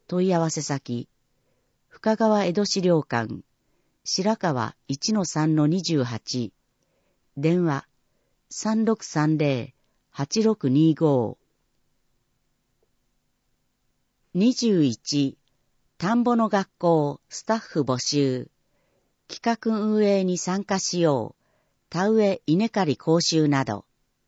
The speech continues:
稲作を通じて自然や文化を学ぶため、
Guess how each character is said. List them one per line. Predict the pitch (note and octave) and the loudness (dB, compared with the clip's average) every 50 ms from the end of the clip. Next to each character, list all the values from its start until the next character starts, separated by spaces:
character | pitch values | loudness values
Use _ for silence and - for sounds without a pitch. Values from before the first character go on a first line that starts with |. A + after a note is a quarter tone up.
| _ _ _ _ _ _ _ _ _ _ _ _ _ _ _ _ _ _ _ _ | _ _ _ _ _ _ _ _ _ _ _ _ _ _ _ _ _ _ _ _
稲 | - D3 D#3 F#3 A3 | 0 0 2 2 0
作 | A3 - A#3+ A3+ - A#3 A3+ G#3+ | -2 -4 -6 -4 0 0 0 0
を | G#3+ | 0
通 | G#3+ - G#3 G#3 G3 | -2 -2 -2 -2 -2
じ | E3 F#3 F3 - | -2 -6 -6 -4
て | - D#3+ D#3+ - - | -2 -2 -2 -4 -6
自 | - - E3 D#3+ | -8 -8 -4 -2
然 | G3 A3 A#3 A#3 | -2 0 0 0
や | A3+ A3 | 0 0
文 | F#3 G#3+ G#3+ G3+ E3 | 0 0 -2 -2 0
化 | - D3 C#3 | 0 0 0
を | C3 | 2
学 | C3 C3 C3+ D3+ D#3 D3+ | 0 0 0 0 0 -2
ぶ | D3+ | -2
た | - C#3+ C#3 C3 | -2 -2 -2 -2
め、 | B2+ A#2+ A#2+ | -2 -6 -8